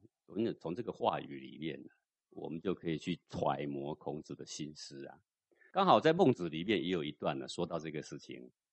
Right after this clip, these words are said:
就是信跟果这个问题。孟子怎么说呢？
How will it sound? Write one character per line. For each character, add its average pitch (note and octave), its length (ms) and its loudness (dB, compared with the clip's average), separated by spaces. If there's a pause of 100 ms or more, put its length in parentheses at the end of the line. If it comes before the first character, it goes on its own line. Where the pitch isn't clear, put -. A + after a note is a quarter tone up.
(160)
就 D#3+ 80 0
是 E3 100 4
信 D#3+ 240 4
跟 D3 180 8
果 C#2+ 320 -2 (200)
这 - 80 -10
个 E2+ 100 -6
问 F2+ 160 -6
题。 B1 220 -16 (360)
孟 G#3+ 120 0
子 A2 100 0
怎 - 100 -4
么 D#2+ 100 -2
说 E2+ 200 0
呢？ D#2 120 -6